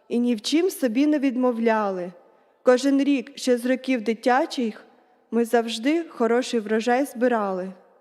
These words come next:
І сонця нам завжди було дов-, достатньо, і дощу також не бракувало. Тепла було немало і не занадто. Всього у міру, всього вистачало.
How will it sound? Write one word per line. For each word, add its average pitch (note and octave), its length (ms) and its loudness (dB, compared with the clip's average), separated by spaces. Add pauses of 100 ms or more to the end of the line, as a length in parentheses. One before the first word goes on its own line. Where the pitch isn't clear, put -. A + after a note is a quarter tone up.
(580)
І C4+ 120 2
сонця D#4 460 2
нам C4 220 2
завжди C4 480 0
було B3 300 2
дов-, A3+ 260 0 (100)
достатньо, A#3 880 0 (500)
і C#4 100 4
дощу D4 480 4
також B3 500 0
не B3 120 0
бракувало. A#3 1000 0 (500)
Тепла C#4 420 2
було A#3 460 -2 (120)
немало A#3+ 680 0 (160)
і A#3 80 -8
не A#3+ 200 2
занадто. B3 720 0 (480)
Всього B3 460 2
у A#3+ 60 2
міру, B3 500 0 (300)
всього A#3 380 0
вистачало. G3 800 -4